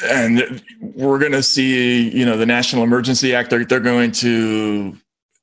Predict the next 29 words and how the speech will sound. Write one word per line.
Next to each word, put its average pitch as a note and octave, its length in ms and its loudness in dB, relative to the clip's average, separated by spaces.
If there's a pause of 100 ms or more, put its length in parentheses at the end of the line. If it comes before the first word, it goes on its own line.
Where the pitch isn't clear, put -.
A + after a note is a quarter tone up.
(220)
you A#2 280 -8
know, G#2 180 -2 (400)
avail D3 240 2
themselves B2 260 -2
of A#2+ 60 2
every, A2+ 680 0 (540)
uh, G#2+ 100 -4
power A#2+ 360 0
that G2+ 140 -4
they G#2 100 -4
have, C3 460 0
right? A2 220 2
So G#2+ 100 -6
they're G#2 120 -2
gonna A2 180 -2
try G#2+ 260 -2
to G2 120 -2
suspend F#2+ 800 -6 (300)
habeas G2+ 460 -6
corpus D3 500 -2
probably C3 480 -2
in B2 120 0
some B2 160 0
of A#2 80 0
these A2+ 120 -2
countries. A#2+ 760 -2
So F#2 280 -4
they're G2 140 -8
gonna G2+ 260 -10